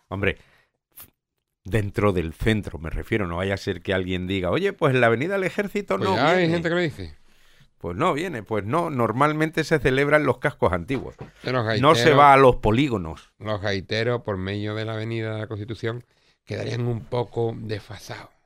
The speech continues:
Speaker 1: Pues mira, gaiteros me encantan. El sonido de la gaita
Speaker 2: ¿La sidra?
Speaker 1: me encanta. No, no, el sonido de la gaita.
Speaker 2: A
Speaker 1: La
Speaker 2: mí me gusta
Speaker 1: sidra
Speaker 2: la sidra.
Speaker 1: también.
Speaker 2: Mm.
Speaker 1: Pero me gusta la sidra seca, la asturiana normal, la, la de toda la vida, sin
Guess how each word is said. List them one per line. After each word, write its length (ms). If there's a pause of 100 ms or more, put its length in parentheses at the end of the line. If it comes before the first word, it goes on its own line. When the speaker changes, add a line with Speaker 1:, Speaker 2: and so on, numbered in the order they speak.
Speaker 1:
Pues 140
mira, 380 (340)
gaiteros 1080 (100)
me 280
encantan. 540 (800)
El 280
sonido 420
de 80
la 120
gaita 240
Speaker 2:
¿La 80
sidra? 240
Speaker 1:
me 60
encanta. 600 (240)
No, 140
no, 280
el 120
sonido 360
de 60
la 140
gaita. 300
Speaker 2:
A 20
Speaker 1:
La 120
Speaker 2:
mí 60
me 40
gusta 120
Speaker 1:
sidra 140
Speaker 2:
la 60
sidra. 100
Speaker 1:
también. 340 (320)
Speaker 2:
Mm. 60 (280)
Speaker 1:
Pero 160
me 120
gusta 280
la 140
sidra 360
seca, 280
la 100
asturiana 920
normal, 520
la, 520
la 140
de 100
toda 160
la 60
vida, 240
sin 600